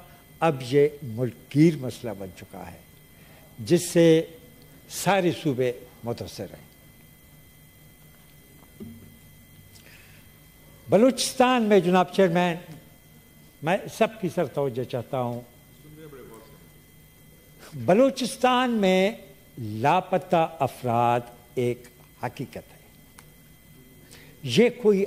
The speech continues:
अफसाना नहीं है, जनाब चेयरमैन, ये कोई किस्सा और कहानी नहीं है। मैं दोहराता हूँ कि बलूचिस्तान में लापता अफराद कोई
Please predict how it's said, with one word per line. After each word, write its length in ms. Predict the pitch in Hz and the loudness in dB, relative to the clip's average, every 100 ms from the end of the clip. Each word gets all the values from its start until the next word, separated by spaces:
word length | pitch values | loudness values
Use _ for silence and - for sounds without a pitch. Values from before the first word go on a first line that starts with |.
| - | -4
अफसाना 680 | 160 - - 185 185 180 143 | -6 -6 -6 -4 -2 -4 -4
नहीं 440 | 127 123 156 180 143 | -6 -4 -2 0 0
है, 160 | 120 | -4
जनाब 340 | 107 107 98 92 | -6 -10 -10 -10
चेयरमैन, 380 | 110 92 104 98 - - - - - _ _ - _ - - - - - - | -12 -10 -14 -16 -20 -20 -20 -20 -20 _ _ -20 _ -20 -20 -20 -20 -20 -10
ये 300 | 123 196 247 | 2 4 4
कोई 340 | 240 220 226 220 - | 4 4 4 2 0
किस्सा 380 | 180 - 214 202 | -2 2 2 2
और 220 | - 175 175 | 2 0 2
कहानी 480 | 170 143 156 180 185 | -2 0 2 2 2
नहीं 360 | 156 151 165 214 | 2 2 4 6
है। 260 | 143 110 - - - - - - - - _ - - - - - - _ - - - - - - - - | 4 0 -8 -20 -20 -20 -20 -20 -20 -20 _ -20 -20 -20 -20 -20 -20 _ -20 -20 -20 -20 -20 -20 -20 -2
मैं 400 | 175 247 - 139 | 2 2 -2 0
दोहराता 460 | 156 180 254 - 247 | 4 6 4 2 2
हूँ 440 | 180 156 143 127 - - - _ - - - - - - | 2 2 -2 -4 -8 -20 -20 _ -20 -20 -20 -20 -20 0
कि 80 | 185 | 2
बलूचिस्तान 880 | 151 185 202 202 175 - 226 247 240 | 4 4 4 2 -6 0 2 2 2
में 180 | 220 208 | 4 4
लापता 500 | 170 165 170 - 165 147 | 4 2 -2 -2 -2 -2
अफराद 680 | 127 - 185 214 233 226 - - - - - - - - - | -8 0 2 4 2 -2 -12 -20 -20 -20 -20 -20 -20 -20 -2
कोई 360 | 190 208 240 | 6 6 6